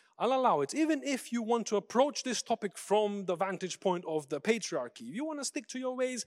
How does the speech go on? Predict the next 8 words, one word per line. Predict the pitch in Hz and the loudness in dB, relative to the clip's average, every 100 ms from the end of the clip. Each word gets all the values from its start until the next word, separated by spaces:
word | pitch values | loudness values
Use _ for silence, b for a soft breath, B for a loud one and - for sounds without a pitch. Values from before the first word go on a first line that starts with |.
| B B 175 | B B 0
you | 233 | 2
want | 302 269 | 4 0
to | |
hold | - 269 269 247 | 0 0 0 -2
up | 240 - | -6 -6
traditional | 226 180 220 247 - 247 240 247 233 226 | -2 0 0 2 2 0 0 -2 -2 -8
values, | 170 214 247 233 233 165 | 0 0 0 -4 -6 -2
whatever | 147 208 254 247 | 0 2 2 0